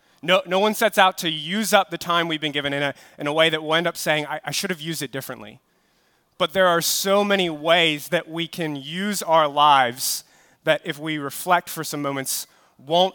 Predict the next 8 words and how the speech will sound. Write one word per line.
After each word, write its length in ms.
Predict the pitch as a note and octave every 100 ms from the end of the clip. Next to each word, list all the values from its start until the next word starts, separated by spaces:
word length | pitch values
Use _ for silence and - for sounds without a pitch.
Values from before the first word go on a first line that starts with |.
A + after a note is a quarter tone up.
| -
ultimately 680 | D#3+ D#3+ D#3+ D3+ C#3 C#3+
matter 680 | B2+ C3 C3+ C3+ B2+ A#2 A2 _ _ _
when 240 | C3 C#3
we 100 | C3+
get 280 | B2 C3 B2 _
to 560 | - D3 C3 B2+ A#2 A#2 _ _ _
the 220 | B2+ C#3
end. 520 | C3+ B2 G2+ B2 -